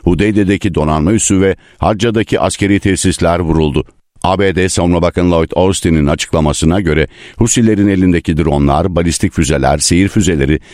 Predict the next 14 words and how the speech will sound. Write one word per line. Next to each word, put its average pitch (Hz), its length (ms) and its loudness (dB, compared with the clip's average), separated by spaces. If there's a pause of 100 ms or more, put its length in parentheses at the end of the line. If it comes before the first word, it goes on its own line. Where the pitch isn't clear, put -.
(100)
kıyı 101 220 2
radarları, 98 540 0 (240)
gözetleme 90 560 0
tesisleri 101 760 0
imha 78 340 2
edildi. 65 320 -2 (280)
Husilerin 120 580 0
askeri 95 440 0
sözcüsü 76 640 0
yetmiş 98 420 -2
üç 120 160 -2
saldırı 98 360 0
yapıldığını 92 460 0
açıkladı. 69 460 -4